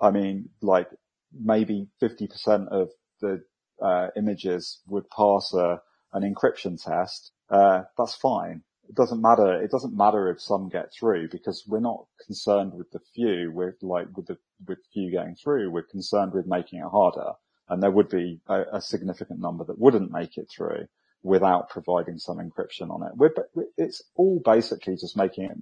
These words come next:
harder for people to, to misuse. Um, the, of course, I, I haven't spoken about this at all yet, but it does come up in the discussion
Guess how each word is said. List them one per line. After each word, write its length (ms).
harder 400
for 80
people 360
to, 300
to 80
misuse. 760
Um, 540
the, 540
of 160
course, 480
I, 220
I 60
haven't 220
spoken 360
about 240
this 220
at 160
all 180
yet, 400
but 300
it 240
does 240
come 200
up 220
in 120
the 100
discussion 840